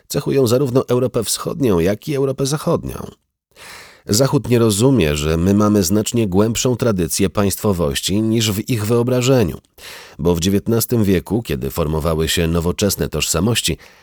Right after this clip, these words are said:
byliśmy rządzeni przez imperia. W związku z tym Polska i Europa Środkowa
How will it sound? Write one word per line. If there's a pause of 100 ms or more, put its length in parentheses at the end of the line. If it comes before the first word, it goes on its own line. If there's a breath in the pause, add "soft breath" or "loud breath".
(100)
byliśmy
rządzeni
przez
imperia. (340 loud breath)
W
związku
z
tym (160)
Polska
i
Europa
Środkowa